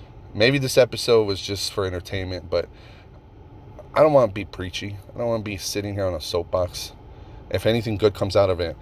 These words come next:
I, I would, I would like that. If you could, like, um, you know,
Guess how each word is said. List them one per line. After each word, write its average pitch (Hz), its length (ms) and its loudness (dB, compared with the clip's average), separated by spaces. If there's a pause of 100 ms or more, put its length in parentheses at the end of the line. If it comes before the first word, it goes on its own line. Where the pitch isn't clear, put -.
(340)
I, 87 200 4
I 92 100 2
would, 90 460 2
I 92 80 4
would 90 180 2
like 87 240 0
that. 64 180 0 (480)
If 90 240 -8
you 87 80 -12
could, 87 160 -6
like, 78 300 -4 (1040)
um, 71 480 0 (1160)
you 135 100 0
know, 120 220 4